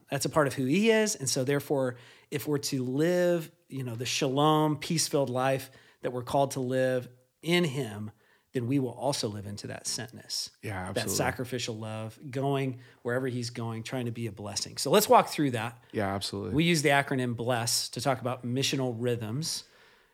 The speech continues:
Speaker 1: And, and so the
Speaker 2: Yeah. And what I was gonna say just with that is it, it's as natural as breathing. And so we're actually gonna talk about this from a breathing in and breathing out perspective,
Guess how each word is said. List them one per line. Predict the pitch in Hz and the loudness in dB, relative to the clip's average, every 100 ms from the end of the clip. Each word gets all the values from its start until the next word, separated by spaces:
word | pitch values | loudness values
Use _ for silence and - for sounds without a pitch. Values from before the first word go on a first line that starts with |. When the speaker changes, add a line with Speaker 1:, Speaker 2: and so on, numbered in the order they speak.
| _ - | _ -4
Speaker 1:
And, | 123 120 123 | -2 -2 -2
and | 123 120 | -2 0
so | 139 127 123 123 - - | 2 2 0 -4 -14 -4
the | 135 | 4
Speaker 2:
Yeah. | 117 92 92 - _ - | 6 4 0 -10 _ 2
And | 127 | 6
what | 151 | 8
I | |
was | 147 | 8
gonna | 139 123 | 8 6
say | 147 139 107 | 6 6 4
just | 101 - | 2 0
with | 107 | 2
that | 107 104 101 | 4 4 4
is | 113 107 101 92 - | 2 2 2 -2 -2
it, | 117 - - - | 0 0 -4 -8
it's | 139 117 - | -4 -2 -2
as | - 113 | 0 0
natural | 110 123 143 143 113 | 2 2 2 2 2
as | 87 | 0
breathing. | 85 101 104 87 85 - - _ | -2 0 0 -2 -6 -10 -18 _
And | 104 | -4
so | - | 0
we're | 107 120 | 4 6
actually | 113 98 110 | 4 2 0
gonna | 98 | 0
talk | 90 107 107 | 0 0 0
about | 95 95 92 | 0 -2 -2
this | 98 92 | -2 -4
from | - 101 95 | -2 -2 0
a | 92 | 0
breathing | 90 104 104 104 101 | 2 2 2 0 -2
in | 104 98 | -2 0
and | 92 90 | 0 0
breathing | 98 95 95 90 | 0 2 0 -2
out | 90 90 - | -4 -6 -8
perspective, | 92 - 95 92 - 104 | -10 -6 -8 -8 -8 -10